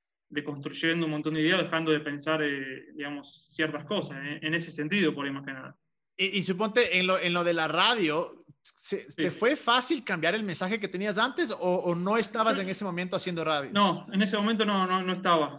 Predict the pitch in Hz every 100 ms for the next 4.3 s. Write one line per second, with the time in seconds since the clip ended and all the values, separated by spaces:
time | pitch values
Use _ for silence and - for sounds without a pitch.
0 | - 165 151 165 147 143 139 170 170 170
1 | 170 170 165 165 165 170 170 170 180 233
2 | 220 226 233 247 240 - 202 202 240 -
3 | 196 - 160 156 156 151 147 151 - 160
4 | 156 147